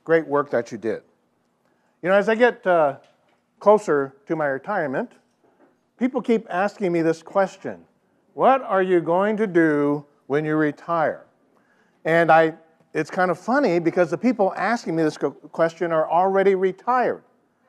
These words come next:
And I say, "Whatever you're doing, I'm going to do."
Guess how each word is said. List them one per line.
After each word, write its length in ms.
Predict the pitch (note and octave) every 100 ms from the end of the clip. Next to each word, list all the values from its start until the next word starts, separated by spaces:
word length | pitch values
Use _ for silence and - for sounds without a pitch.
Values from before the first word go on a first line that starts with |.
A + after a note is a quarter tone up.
| _ _ _ _ -
And 80 | D#3+
I 60 | F#3+
say, 320 | F#3+ G#3 G3+
"Whatever 460 | F3+ G#3 A#3+ B3+
you're 240 | B3 A#3 C#4
doing, 480 | A#3 G#3 G3 G#3 F#3
I'm 280 | - B3 B3
going 280 | F#3 F#3
to 120 | F#3 G3
do." 320 | C4+ G3+